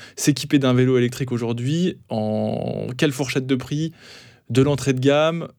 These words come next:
un truc, euh, correct, euh, pour s'amuser, et les trucs haut de gamme. C'est, c'est quoi la, le, le delta ?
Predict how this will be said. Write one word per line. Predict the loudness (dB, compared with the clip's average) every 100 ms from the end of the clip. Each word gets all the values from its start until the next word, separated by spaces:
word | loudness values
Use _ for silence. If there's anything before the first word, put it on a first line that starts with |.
| _
un | -6
truc, | -4 -4 0
euh, | 0
correct, | 2 2 2 0 -4
euh, | -4 -2 0 -2 -2 -2 -4
pour | -6 -6
s'amuser, | -4 -4 -2 0 0 0 0 0
et |
les | 0
trucs | -4 -6
haut | -4
de |
gamme. | -4 -4 -6
C'est, | -8 -6
c'est | -2
quoi | 0
la, | 0
le, | -2 -4
le | -4 0
delta ? | 0 0 -4